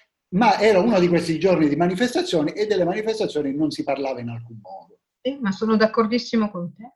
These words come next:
Speaker 2: <laughs> Eh, purtroppo, eh, le informazioni, beh, le informazioni sulla grande manifestazione di ieri non le hanno potute omettere, ma hanno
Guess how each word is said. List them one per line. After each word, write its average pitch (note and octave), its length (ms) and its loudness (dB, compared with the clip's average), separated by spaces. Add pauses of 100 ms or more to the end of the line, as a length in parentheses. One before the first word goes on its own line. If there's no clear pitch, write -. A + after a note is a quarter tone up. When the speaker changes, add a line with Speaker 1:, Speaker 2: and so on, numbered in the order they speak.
(140)
Speaker 2:
<laughs> A3 440 2 (580)
Eh, A3 160 2
purtroppo, B3+ 840 0
eh, F#3+ 600 2
le G#3 80 -8
informazioni, G3 1500 -2
beh, - 200 -2
le G#3+ 120 0
informazioni G#3+ 680 -2
sulla G#3+ 260 -4 (200)
grande G#3 340 -2
manifestazione F#3+ 1160 -10
di E3+ 320 -12
ieri G3 520 -4 (600)
non F#3+ 220 0
le F3 100 -6
hanno E3+ 200 -10
potute E3+ 600 -6
omettere, E3 800 -14
ma F3+ 240 2
hanno G#3 480 0